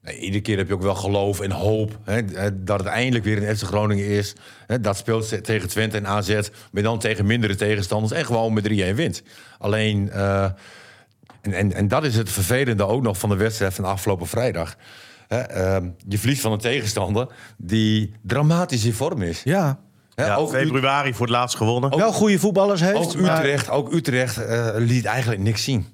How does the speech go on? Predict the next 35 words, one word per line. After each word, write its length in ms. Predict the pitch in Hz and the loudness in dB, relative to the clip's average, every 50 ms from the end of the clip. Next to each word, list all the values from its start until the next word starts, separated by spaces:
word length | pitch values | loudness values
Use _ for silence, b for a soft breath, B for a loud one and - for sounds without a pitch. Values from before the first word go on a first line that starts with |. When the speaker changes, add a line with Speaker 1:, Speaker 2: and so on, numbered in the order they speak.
| _ _ _ | _ _ _
Speaker 3:
Nee. 120 | - 202 | -2 -2
Speaker 1:
Hè, 60 | - 135 | 0 0
en, 220 | 120 107 104 98 | 0 -2 -4 -4
en, 180 | - 101 101 104 95 | -2 -2 -2 -2 0
en 160 | 98 107 107 | 0 -2 0
daar 280 | 95 113 117 131 131 101 | 0 0 0 0 -2 -2
verlies 300 | 95 104 127 143 120 101 | 0 0 2 2 2 0
je 60 | 95 | 0
dan 180 | 82 85 85 85 | 0 0 -2 -2
van. 240 | - 87 87 90 87 | -2 -4 -4 -2 -2
En, 120 | 92 104 | -2 -2
en 140 | 104 113 113 | -2 -2 -2
de-, 140 | 123 135 - - B B B B B | -4 -6 -8 -14 B B B B B
dan 120 | 151 175 | -4 0
wordt 160 | 165 151 135 117 | 0 0 0 2
het 80 | 107 | 2
wel 100 | 139 127 | 2 2
hopeloos. 500 | 101 117 156 175 - 202 147 117 113 98 | 2 2 0 2 2 2 2 2 2 2
Alleen, 360 | 110 113 120 123 120 117 104 107 B B B B B B B B | 0 0 2 2 2 0 0 -2 B B B B B B B B
eh, 120 | - 110 | -2 0
nogmaals, 640 | 113 120 151 170 131 120 107 101 101 101 98 - - | 2 2 2 2 2 2 2 2 2 0 -2 -4 -4
ehm, 360 | 98 101 107 107 107 101 98 95 B B B B B | -2 0 0 2 2 2 0 -2 B B B B B
er 100 | 117 139 147 | 0 2 4
moet 180 | 156 180 156 113 | 4 4 4 4
wel 240 | 104 175 190 165 | 4 2 2 2
wat 180 | 120 120 117 - | 2 0 0 -2
gebeuren. 520 | - 107 101 117 190 226 202 107 80 76 - B B B B B B B B B | -4 -2 0 2 2 2 2 0 -2 -6 -10 B B B B B B B B B
Hè, 80 | 127 | -4
en, 280 | 170 - 117 113 117 110 | -2 0 0 -2 0 0
en 140 | 107 113 123 | 0 0 0
ik 100 | 135 131 | 0 0
heb 120 | 175 175 | 0 0
ook 140 | 190 180 - | 0 0 0
gezegd 260 | 147 135 170 - - | 0 0 0 0 0
van, 220 | - 123 127 113 | -2 -2 -2 -4